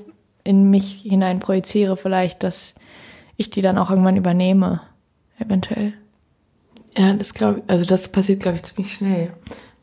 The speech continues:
Speaker 2: Ich hab das sogar bei mir bewusst gemerkt. Also ich hab vorher gedacht, "Oh nein", ähm, ich hab bei so einem Label gesigned und dachte, "Oh, die werden mich bestimmt ganz oft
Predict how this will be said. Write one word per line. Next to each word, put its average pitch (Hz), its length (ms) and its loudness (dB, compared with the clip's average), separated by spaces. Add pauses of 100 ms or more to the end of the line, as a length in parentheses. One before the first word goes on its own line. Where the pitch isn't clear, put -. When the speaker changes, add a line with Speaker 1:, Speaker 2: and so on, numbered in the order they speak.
(180)
Speaker 2:
Ich - 120 -2
hab 208 120 0
das 208 180 2
sogar 175 340 0
bei 170 120 2
mir 190 560 0 (360)
bewusst 185 640 -2
gemerkt. 175 540 0
Also 165 120 2
ich 180 100 -4
hab 180 120 -4
vorher 202 200 2
gedacht, 196 300 0
"Oh 185 60 0
nein", 226 480 4 (580)
ähm, 170 560 0 (680)
ich - 120 -8
hab 165 100 -6
bei 165 100 2
so 160 100 -2
einem 160 80 2
Label 220 280 4
gesigned 202 280 0
und 185 100 -2
dachte, 180 280 -6
"Oh, 190 100 2
die 180 140 -2
werden 170 200 2
mich 170 140 -4
bestimmt 175 400 -4
ganz 170 220 -2
oft - 300 -8